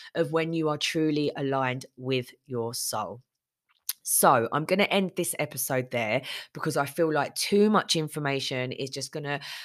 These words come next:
bamboozle your mind, and maybe,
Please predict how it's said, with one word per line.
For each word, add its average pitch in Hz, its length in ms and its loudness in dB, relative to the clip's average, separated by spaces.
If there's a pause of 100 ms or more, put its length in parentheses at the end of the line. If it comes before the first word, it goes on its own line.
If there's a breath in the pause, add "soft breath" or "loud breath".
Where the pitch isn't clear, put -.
(220 loud breath)
bamboozle 190 800 8
your 151 100 4
mind, 139 480 4
and 143 120 -2
maybe, 147 580 0